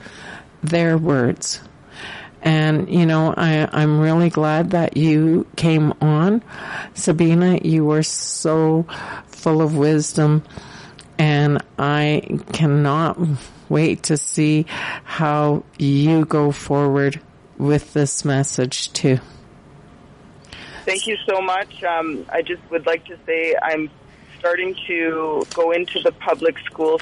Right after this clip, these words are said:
Speaker 2: systems and educate the children, because I do believe the children are so important and so brilliant that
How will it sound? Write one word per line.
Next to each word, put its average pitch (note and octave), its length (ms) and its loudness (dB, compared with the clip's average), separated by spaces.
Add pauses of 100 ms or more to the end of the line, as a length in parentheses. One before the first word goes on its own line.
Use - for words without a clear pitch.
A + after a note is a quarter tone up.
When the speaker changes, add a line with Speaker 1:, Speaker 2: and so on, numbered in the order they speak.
Speaker 2:
systems D#3+ 640 -4
and D3 560 -2
educate D#3+ 640 -4
the - 80 -4
children, D#3 580 -2
because D3+ 340 -4
I D3 120 2
do D#3 200 -4
believe D3+ 380 -2
the D3+ 120 -2
children D3 720 -2 (600)
are D#3+ 100 2
so F#3 300 0
important E3 600 -2
and C#3 160 -4 (120)
so E3+ 160 0
brilliant D#3 640 -2
that C#3 140 0